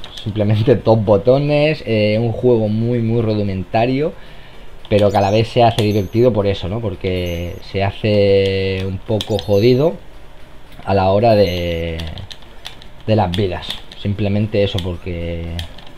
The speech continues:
¿sabes? O la cojo, bueno, la cojo, esa no me da tiempo ya a cogerla, ¿sabes? Y bueno, vais a ver que es un juego prácticamente, eh, en su época era, era de niños. Yo recuerdo que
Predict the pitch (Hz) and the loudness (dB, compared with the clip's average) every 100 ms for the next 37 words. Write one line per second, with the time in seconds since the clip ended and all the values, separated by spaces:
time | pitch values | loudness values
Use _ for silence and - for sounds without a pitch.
0 | - - 90 113 - 87 92 92 101 113 | -16 -10 -8 -8 -8 -6 -4 -2 0 0
1 | 123 101 85 98 - - 80 80 80 - | -2 -4 -10 -12 -12 -10 -10 -10 -12 -12
2 | 85 - 87 82 78 90 85 82 85 80 | -10 -8 -8 -8 -10 -8 -8 -8 -8 -8
3 | 78 - 127 135 139 - - - - - | -6 -2 0 0 -2 -8 -14 -14 -14 -14
4 | - - - - - - - - - - | -12 -14 -14 -16 -16 -16 -14 -16 -16 -14
5 | - 110 143 117 104 104 117 104 104 101 | -4 0 2 4 4 2 2 0 0 -4
6 | 87 90 101 98 92 87 90 98 92 90 | -4 -2 0 0 -2 -4 -6 -6 -4 -4
7 | 95 95 - 92 87 - - - - - | -4 -6 -4 -4 -4 -6 -10 -10 -12 -14
8 | - - - - 185 - - - - - | -16 -16 -12 -10 -8 -10 -14 -18 -18 -18
9 | - - - 104 - 131 143 120 107 110 | -18 -16 -8 -2 4 6 6 6 6 4
10 | 127 120 101 143 165 104 101 95 - 101 | 6 6 6 4 4 2 -2 -6 -6 -2
11 | 101 107 98 92 131 123 113 107 101 98 | 0 0 -2 0 4 4 4 4 4 2
12 | 98 92 92 90 90 87 | 0 -2 -6 -6 -8 -10